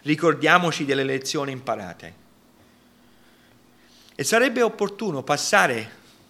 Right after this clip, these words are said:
un'oretta a riflettere su quello che abbiamo imparato quest'anno. Ricordiamoci di permettere che queste esperienze tirino fuori il meglio di noi. Ricordiamoci di Dio.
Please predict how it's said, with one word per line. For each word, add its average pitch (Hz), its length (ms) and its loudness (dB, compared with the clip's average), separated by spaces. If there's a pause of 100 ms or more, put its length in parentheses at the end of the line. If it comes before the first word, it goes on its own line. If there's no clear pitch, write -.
un'oretta 131 760 -4 (240)
a 117 120 -6
riflettere 120 680 -2
su 107 180 -12
quello 151 300 0
che 147 120 -6
abbiamo 127 280 -6
imparato 110 540 -8
quest'anno. 92 680 -16 (2000)
Ricordiamoci 165 840 2
di 143 100 -4
permettere 143 880 -4 (100)
che 139 140 -6
queste 151 300 -2
esperienze 143 560 -4
tirino 131 300 -6
fuori 135 280 -2
il 127 120 -6
meglio 127 340 -4
di 120 100 -10
noi. 107 380 -10 (1500)
Ricordiamoci 135 760 -4
di 110 140 -12
Dio. 110 300 -8